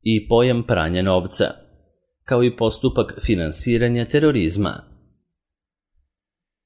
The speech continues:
Zatim će predavači govoriti o načinima za sprečavanje ovih pojava, te će naglasiti potrebu da se u tom cilju,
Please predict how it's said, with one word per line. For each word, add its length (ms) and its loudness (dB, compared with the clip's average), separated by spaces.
Zatim 420 0
će 140 0
predavači 760 0
govoriti 580 0
o 80 2
načinima 680 0
za 260 -2
sprečavanje 760 -2
ovih 280 0
pojava, 420 2
te 100 0
će 160 -2
naglasiti 720 -2
potrebu 500 0
da 180 2
se 160 2
u 60 4
tom 240 0
cilju, 380 0